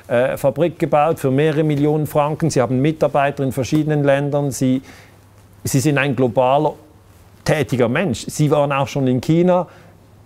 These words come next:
Sie müssen sich doch auch die Frage stellen,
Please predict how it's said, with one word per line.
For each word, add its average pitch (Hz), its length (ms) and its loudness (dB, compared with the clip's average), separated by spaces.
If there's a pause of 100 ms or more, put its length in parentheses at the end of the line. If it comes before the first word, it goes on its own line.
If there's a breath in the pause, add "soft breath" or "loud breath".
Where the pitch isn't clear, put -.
(580)
Sie - 180 0
müssen 165 280 2
sich 139 160 0
doch - 220 0
auch 156 160 -4
die 202 160 -2
Frage 175 400 2
stellen, 170 580 2